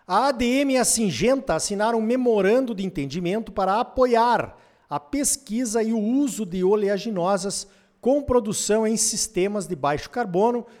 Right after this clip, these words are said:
e variedades melhoradas mais produtivas e com maiores teores de óleo. A ideia é ajudar a atender a demanda mundial crescente por biocombustíveis com alternativas renováveis de produção mais sustentáveis.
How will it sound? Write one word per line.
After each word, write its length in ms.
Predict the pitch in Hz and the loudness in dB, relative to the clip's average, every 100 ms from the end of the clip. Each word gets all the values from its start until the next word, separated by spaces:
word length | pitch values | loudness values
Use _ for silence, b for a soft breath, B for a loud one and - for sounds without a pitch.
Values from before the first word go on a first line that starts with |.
| B B | B B
e 80 | 196 | -8
variedades 840 | 156 214 247 247 190 180 196 190 170 | -2 0 2 0 2 2 2 -2 -2
melhoradas 760 | 202 208 190 143 151 160 123 | 0 2 2 2 0 -2 -6
mais 260 | 123 123 - | -6 -6 -6
produtivas 760 | 165 196 233 - 196 214 214 | -6 -4 -4 -6 -4 -2 -4
e 40 | 190 | -4
com 200 | 185 190 | -4 -2
maiores 520 | 196 131 139 185 - | -2 0 0 0 -4
teores 400 | 156 139 170 151 | -4 -2 -2 -2
de 140 | 151 | 0
óleo. 480 | 143 156 151 107 85 - b b b b b b | 4 6 4 0 -10 -20 b b b b b b
A 100 | 117 | -8
ideia 480 | 143 151 175 214 220 | -6 0 2 2 0
é 140 | 170 165 | 0 2
ajudar 540 | 208 196 190 165 185 | 0 -2 0 2 2
a 80 | 185 | 0
atender 440 | 185 196 156 165 | -2 -6 -2 -2
a 60 | 185 | -2
demanda 360 | 151 143 143 | -2 -4 -4
mundial 420 | 160 190 143 143 139 | -4 -4 -2 -2 0
crescente 800 | 190 202 - 165 185 202 226 214 B B | -4 -2 -2 -2 -4 -4 -8 -8 B B
por 180 | 180 165 | -2 0
biocombustíveis 960 | 147 143 180 208 208 - 196 220 - - B B - | -2 -2 -2 -2 -6 -4 -2 -2 -4 -10 B B -4
com 200 | 196 233 | -2 0
alternativas 800 | 220 226 226 208 - 202 190 | 0 0 0 -2 -4 -4 -4
renováveis 800 | 127 220 277 247 208 208 214 214 | 2 2 4 4 4 2 -2 -4
de 100 | 160 | -6
produção 580 | - 196 190 156 - 175 | -6 -6 -6 -8 -4 -4
mais 340 | 170 135 160 | -2 -4 -4
sustentáveis. 840 | - 156 - 151 - 95 - - | -8 -12 -8 -8 -8 -14 -14 -20